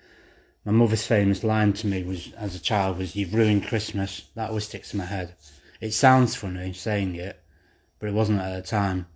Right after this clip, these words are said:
A house was on fire. Yeah, Christmas time. It does sound funny.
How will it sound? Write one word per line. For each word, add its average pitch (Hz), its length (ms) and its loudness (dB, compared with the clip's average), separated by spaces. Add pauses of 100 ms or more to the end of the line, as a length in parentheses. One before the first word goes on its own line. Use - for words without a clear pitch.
(920)
A 104 40 -8
house 110 340 2
was 101 100 -2
on 95 160 0
fire. 87 380 -8 (1900)
Yeah, 110 260 0 (220)
Christmas 104 340 -6
time. 92 320 -6 (2250)
It 107 100 -10
does 165 200 6
sound 123 340 6
funny. 95 380 0